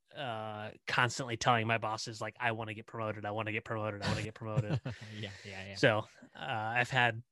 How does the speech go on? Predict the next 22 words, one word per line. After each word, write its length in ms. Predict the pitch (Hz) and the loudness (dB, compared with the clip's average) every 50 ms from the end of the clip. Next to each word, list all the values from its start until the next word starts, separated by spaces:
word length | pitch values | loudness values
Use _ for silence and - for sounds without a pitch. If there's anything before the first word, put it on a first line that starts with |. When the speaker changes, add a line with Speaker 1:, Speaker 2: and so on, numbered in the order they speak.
| - - | -8 -8
Speaker 1:
I 80 | - | -2
think, 200 | - - 135 127 | 0 0 2 2
six 320 | - - - - - - - | 2 4 4 4 2 0 -2
promotions 800 | - 151 139 139 135 135 135 135 139 - - 143 139 139 131 | 0 4 6 8 8 6 4 2 2 4 4 4 4 4 4
at 60 | 143 131 | 2 2
Rhinegeist. 840 | 127 131 135 135 135 143 143 143 147 143 - - - - - - - _ - 127 | 2 0 0 0 0 -2 -2 -2 -4 -6 -6 -8 -8 -10 -12 -14 -16 _ -16 -12
Um, 580 | 123 110 107 107 107 104 104 104 107 107 110 - _ _ _ _ - 107 110 | -10 -8 -6 -6 -6 -8 -8 -8 -10 -12 -14 -16 _ _ _ _ -10 -6 -6
and 100 | 107 123 - | -6 -4 -2
so 100 | - 117 | -2 0
Speaker 2:
Nice. 20 | |
Speaker 1:
now 280 | 110 110 107 107 107 107 | 0 2 0 0 0 0
I'm 320 | 107 107 107 107 107 107 - _ _ _ _ _ | -2 -2 -2 -4 -6 -8 -12 _ _ _ _ _
here 300 | _ - 127 120 110 110 | _ -2 0 0 0 0
as 360 | 113 113 107 - - - - - _ _ _ _ _ - | -2 -4 -4 -4 -6 -8 -10 -14 _ _ _ _ _ 2
territory 480 | - 131 127 127 120 - 135 131 123 | 4 4 4 4 2 0 -2 -4 -2
manager 480 | 123 131 127 127 131 127 131 131 127 123 | -2 -2 -2 -2 -2 -2 0 -2 0 0
back 240 | 131 131 139 135 - | 0 0 0 -2 -2
in 100 | 139 135 | -4 -4
Indiana, 580 | 135 135 135 131 135 143 151 151 139 120 - - _ _ | -2 -2 -2 -2 0 0 0 0 0 0 -2 -4 _ _
my 100 | - 123 | -10 -8
home 220 | 117 117 131 131 127 | -6 -4 -6 -6 -6
state. 420 | - - - 143 151 147 131 - | -8 -6 -6 -6 -6 -6 -8 -12